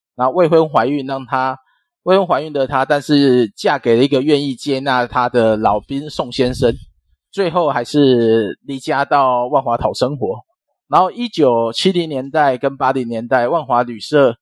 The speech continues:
开始从事性交易，但阿娟并没有存到钱，因为赌博的缘故，她一方面有小男朋友，然后一方面也要照顾宋先生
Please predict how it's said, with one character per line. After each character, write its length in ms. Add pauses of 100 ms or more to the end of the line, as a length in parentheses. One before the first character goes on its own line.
(320)
开 120
始 180
从 200
事 480
性 200
交 260
易， 160 (480)
但 160
阿 160
娟 180
并 220
没 100
有 280
存 180
到 180
钱， 320 (160)
因 140
为 220 (440)
赌 120
博 160
的 120
缘 240
故， 320
她 200
一 100
方 220
面 240 (280)
有 140
小 200
男 180
朋 160
友， 200
然 140
后 40
一 60
方 160
面 160
也 60
要 140
照 180
顾 280 (300)
宋 220
先 220
生 280